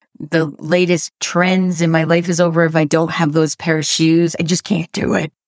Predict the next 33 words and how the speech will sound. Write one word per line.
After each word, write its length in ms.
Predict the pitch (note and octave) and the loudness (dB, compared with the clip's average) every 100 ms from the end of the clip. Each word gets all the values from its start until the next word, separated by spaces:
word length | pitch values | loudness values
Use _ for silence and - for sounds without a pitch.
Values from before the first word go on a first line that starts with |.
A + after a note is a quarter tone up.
| _ - | _ -2
unless 300 | E3+ E3 D#3 | -2 -2 -6
it's 180 | - | -6
the 140 | - D3+ | -2 2
Ultra 300 | D3 - D#3 | 2 0 -2
sneakers, 460 | - D3 D3 D3 - | 0 -2 0 -4 -4
because 400 | C#3 D3+ C#3+ - | -4 -4 -4 -4
I 120 | D3 | -4
will 100 | C#3+ | 0
never 260 | D3+ D3+ C#3+ | 0 0 -2
move 220 | D3 C#3+ | -2 0
off 200 | D3 - | -2 -2
of 120 | D3+ | -2
those 260 | F3+ F3+ E3 | 0 0 0
as 140 | D#3+ | 0
long 180 | F3 D#3 | 0 0
as 100 | D#3 | -2
they 160 | F3 D#3+ | -2 -2
continue 460 | D#3+ D3+ D#3 D3+ | -2 -2 0 0
to 180 | C#3+ - | -2 -4
provide." 420 | D3 D3 D3+ D3 C#3+ _ - | -4 -2 0 -2 -4 _ -6
But 180 | F3 A3 | 0 2
you 260 | G#3+ A#3+ | 4 4
may 220 | B3+ B3+ | 4 4
be 160 | G#3 G3+ | 2 -2
temporary 880 | - G3+ A3+ A3 E3+ D3+ D3 D3+ D3 _ _ | -4 -2 -2 0 0 0 -2 -4 -10 _ _
in 160 | G3 F#3 | -4 -4
someone's 560 | - F#3 F#3 E3 E3 E3 | -2 -2 0 -2 -2 -2
life 540 | F3 G#3 G3 E3+ - _ _ | 0 2 0 -4 -10 _ _
because 520 | F3 E3+ F3 E3 D3+ - _ - | -4 -2 0 0 -2 -8 _ -8
maybe 300 | D#3+ D#3+ F3+ | -2 -2 -2
they 280 | E3+ C#4 A#3+ | 0 2 2
had 400 | B3+ G#3+ F3+ D3 | 0 0 0 -2
to 420 | - E3+ D3+ D3 | -4 -2 -2 -6